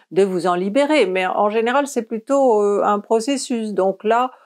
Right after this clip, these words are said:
ce serait une étape, euh, pour vous vers une libération éventuellement,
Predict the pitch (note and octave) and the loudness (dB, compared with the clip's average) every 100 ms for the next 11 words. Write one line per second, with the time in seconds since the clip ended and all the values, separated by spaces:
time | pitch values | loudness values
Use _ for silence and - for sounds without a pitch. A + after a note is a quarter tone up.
0 | _ _ - G3 F#3 - A#3 A3 A#3+ A3 | _ _ -6 -4 -2 -2 -2 -2 0 2
1 | G#3 F#3+ F#3+ G#3 G#3+ B3 - F3+ E3+ E3 | 2 0 -2 -2 -2 -2 -4 0 2 2
2 | E3 - D3 C#3 G3+ A#3+ D#3 F#3 G3+ F#3+ | -2 -4 -6 -4 -4 -4 0 0 0 -4
3 | F#3 F3 F#3+ F3 E3+ D#3 C#3 - G3+ A3 | -6 -4 -4 -2 -2 -2 -4 -6 -4 -2
4 | E3+ D3+ - D3+ D3 D#3 G3+ | -2 -4 -8 -8 -6 0 0